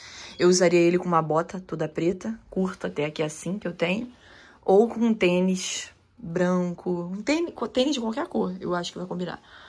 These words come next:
É, com o salto vai ficar muito charmoso, muito arrumado. Assim, dá pra ir pra uma festa, é, top com esse, com esse blazer aqui.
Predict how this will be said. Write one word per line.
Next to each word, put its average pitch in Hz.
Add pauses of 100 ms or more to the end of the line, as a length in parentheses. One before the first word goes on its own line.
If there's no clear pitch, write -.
(680)
É, 170
com 185
o 185
salto 180
vai 175
ficar 170
muito 202 (300)
charmoso, 160 (100)
muito 185
arrumado. 170 (720)
Assim, 185
dá 160
pra 175
ir 180
pra 196
uma 190
festa, 180
é, 233 (220)
top 185 (320)
com 175
esse, 165
com 160
esse 160
blazer 160
aqui. -